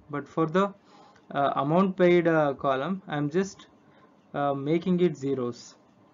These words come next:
to address the requirement. Eight X, that is of zero characters. Let's see the next question.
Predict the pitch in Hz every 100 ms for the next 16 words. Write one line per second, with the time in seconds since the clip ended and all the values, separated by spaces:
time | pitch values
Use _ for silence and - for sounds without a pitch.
0 | _ _ _ _ _ _ _ _ _ _
1 | _ _ _ - - _ _ - _ _
2 | _ - _ _ _ - - - 160 190
3 | 156 131 151 151 180 131 131 120 120 -
4 | - - - - - _ - - - -
5 | - - - _ - - - - 147 156
6 | 151 156 202 - - - - 143 135 139
7 | 151 180 - - - 151 143 143 127 -
8 | - 131 113 110 - - - - _ -
9 | - - - - - - - - - -
10 | - - - - - - - - - -
11 | - 147 147 165 151 139 - - - 147
12 | - 139 156